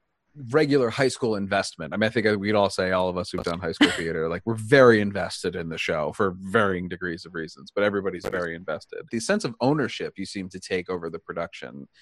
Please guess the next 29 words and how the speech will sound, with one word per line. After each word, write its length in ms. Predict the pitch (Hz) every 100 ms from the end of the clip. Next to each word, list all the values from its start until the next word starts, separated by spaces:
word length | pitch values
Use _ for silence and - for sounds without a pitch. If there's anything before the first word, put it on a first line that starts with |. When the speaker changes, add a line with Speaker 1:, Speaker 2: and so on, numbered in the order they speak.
| _ - -
Speaker 1:
and 180 | 107 107
then 220 | 107 92
subsequent 560 | - 107 104 - 82 71
work 380 | 123 113 65 - - -
seems 300 | - 143 139
very 200 | 117 131
unique 360 | 101 117 147 -
to 120 | -
me. 260 | 65 58 -
It 120 | - -
seems 240 | 110 95
very, 580 | 98 104 101 95 87 78 _ _ -
like, 160 | 104 -
how 140 | 104
personal 640 | - - 131 - 98 87
and, 100 | 85 82
and 140 | 196 85
Speaker 2:
Huh. 80 |
Speaker 1:
prideful 400 | - 113 110 87
you 140 | 78 82
Speaker 2:
Yeah, 80 | 320
I 80 |
Speaker 1:
are 40 | 233
in 60 |
it. 60 | 190
Speaker 2:
wonder. 400 | 302 285 190 - _ 214 285
Well, 100 | 277
'cause 140 |
it's 100 | 277